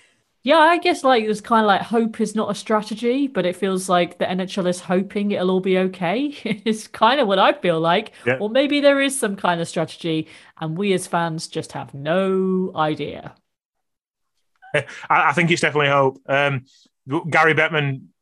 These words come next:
Speaker 2: did something at the start of the season when he went through that was, is a,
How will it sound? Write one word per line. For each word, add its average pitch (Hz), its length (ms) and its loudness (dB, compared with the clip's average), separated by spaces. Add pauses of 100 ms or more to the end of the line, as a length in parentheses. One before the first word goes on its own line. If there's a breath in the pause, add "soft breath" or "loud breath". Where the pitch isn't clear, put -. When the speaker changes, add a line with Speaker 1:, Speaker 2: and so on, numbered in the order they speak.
Speaker 2:
did 131 200 0
something 135 400 2
at 123 60 -2
the 123 80 -2
start 127 280 2
of 117 60 -2
the - 40 -8
season 127 500 0
when 131 160 0
he 127 80 2
went 131 260 0
through 127 220 2
that 123 160 0 (160)
was, 127 260 -6
is 120 220 -8
a, 120 160 -2